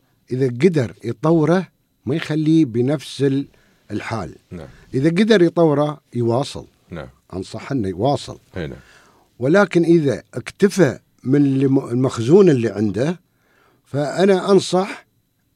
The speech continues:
Speaker 1: آه، يشوف مجال ثاني ويخاطر مجالات ثانية جميلة، والحياة مدرسة اليوم بتعلمك.
Speaker 2: بس الفترة هيك يعني يمكن، آه،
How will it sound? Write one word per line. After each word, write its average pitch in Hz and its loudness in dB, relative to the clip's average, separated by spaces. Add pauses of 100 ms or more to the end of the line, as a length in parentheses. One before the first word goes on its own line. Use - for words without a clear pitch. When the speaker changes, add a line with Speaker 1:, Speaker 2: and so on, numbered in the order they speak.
(500)
Speaker 1:
آه، 139 -4 (640)
يشوف 190 0
مجال 156 2
ثاني 120 -4 (600)
ويخاطر 175 -4
مجالات 143 0
ثانية 135 -2
جميلة، 151 2 (760)
والحياة 131 -4
مدرسة 180 -4
اليوم 92 -6 (320)
بتعلمك. 143 -4 (100)
Speaker 2:
بس - -6
الفترة 107 -4 (100)
هيك 107 -4
يعني 87 -6
يمكن، 92 -6
آه، - -12